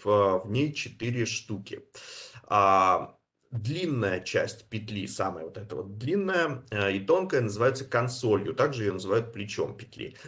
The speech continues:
А, петля обычно ставится на монтажную планку. Монтажная планка прикручивается к боковине корпуса,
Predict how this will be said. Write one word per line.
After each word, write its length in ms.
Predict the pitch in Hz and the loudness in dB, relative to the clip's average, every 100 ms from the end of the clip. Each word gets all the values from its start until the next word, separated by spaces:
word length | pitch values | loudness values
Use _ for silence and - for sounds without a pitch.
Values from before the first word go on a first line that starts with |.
| - | -2
А, 140 | 95 | 0
петля 320 | 98 123 165 147 | 0 0 4 4
обычно 300 | 113 107 104 | 2 -4 -2
ставится 480 | 107 131 143 - | 2 2 2 -2
на 300 | 101 104 131 | -2 2 2
монтажную 640 | 151 110 104 113 113 110 110 | 2 0 2 2 2 -2 0
планку. 420 | 120 95 - 92 | 2 0 -2 -2
Монтажная 560 | 104 113 123 139 90 | -2 2 2 2 -2
планка 400 | 90 101 90 - | -2 -2 -2 -8
прикручивается 640 | - 98 98 98 87 - - | -10 -8 -6 -6 -8 -8 -12
к 60 | - | -8
боковине 420 | - 95 95 90 | 0 0 0 -6
корпуса, 720 | - 87 - 135 - 185 | -4 -4 -2 -4 0 0